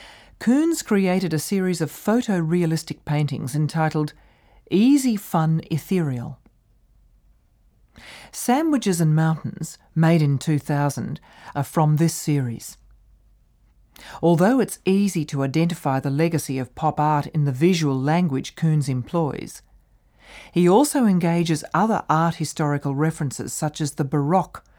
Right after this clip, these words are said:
Rococo, Surrealism,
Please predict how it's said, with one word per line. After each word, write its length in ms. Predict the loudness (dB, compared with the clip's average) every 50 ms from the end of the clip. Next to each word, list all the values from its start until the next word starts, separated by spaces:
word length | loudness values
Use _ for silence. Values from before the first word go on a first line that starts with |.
| _ _ _ _ _ _ _ _ -6
Rococo, 720 | -4 -4 -4 -4 -4 0 0 0 0 0 -2 -4 -4 -6 -8 -12 _
Surrealism, 880 | -16 -8 -4 0 0 2 2 2 2 2 2 0 -2 -2 -4 -6 -6 -8